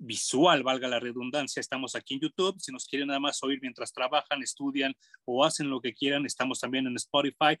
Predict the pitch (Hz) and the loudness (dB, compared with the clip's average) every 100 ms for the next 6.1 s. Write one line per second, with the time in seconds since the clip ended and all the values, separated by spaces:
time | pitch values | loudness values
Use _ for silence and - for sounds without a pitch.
0 | - _ 127 120 - 113 117 113 - 107 | -4 _ 0 0 0 0 2 2 0 0
1 | 104 110 110 110 107 120 123 127 135 123 | 0 0 0 0 0 0 0 2 2 0
2 | - 147 165 - - - 131 156 170 - | -4 -4 -4 -8 -10 -6 2 2 4 0
3 | 139 143 151 156 147 123 - 110 - 110 | -2 -2 0 2 0 0 -4 -6 -6 -6
4 | 117 147 147 - 139 143 139 - - 135 | 0 2 2 -2 -4 -2 -4 -4 -4 -2
5 | 117 - 135 - 135 - 151 156 131 131 | -2 -2 -2 0 -2 2 4 4 4 2